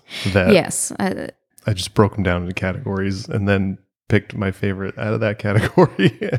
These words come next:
Speaker 1: And,
Speaker 2: Oh,
Speaker 1: uh,
Speaker 2: well, that's good.
Speaker 1: I
Speaker 2: I
Speaker 1: just thought it was, like, a, a different way to do it.
Speaker 2: I had a long list of movies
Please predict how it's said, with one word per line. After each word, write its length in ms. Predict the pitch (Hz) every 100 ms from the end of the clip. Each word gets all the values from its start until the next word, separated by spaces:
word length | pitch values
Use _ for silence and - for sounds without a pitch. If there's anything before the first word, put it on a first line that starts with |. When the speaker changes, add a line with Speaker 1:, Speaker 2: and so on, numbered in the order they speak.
| -
Speaker 1:
And, 140 | 143 - - - -
Speaker 2:
Oh, 140 | 339 381
Speaker 1:
uh, 400 | 277 185 160 208 -
Speaker 2:
well, 120 | - 392
that's 200 | 494 -
good. 140 | - -
Speaker 1:
I 80 |
Speaker 2:
I 20 | 220
Speaker 1:
just 180 | 151
thought 120 | - 151
it 40 |
was, 160 | 127 110
like, 140 | 104
a, 340 | 98 92 95 -
a 100 | 117
different 360 | 104 104 98
way 80 | 95
to 80 | 92
do 120 | -
it. 160 | - - - _
Speaker 2:
I 120 | 226 262
had 200 | 294 277
a 60 |
long 280 | 226 185 180
list 220 | 175 -
of 100 | 160 170
movies 580 | 160 151 - - -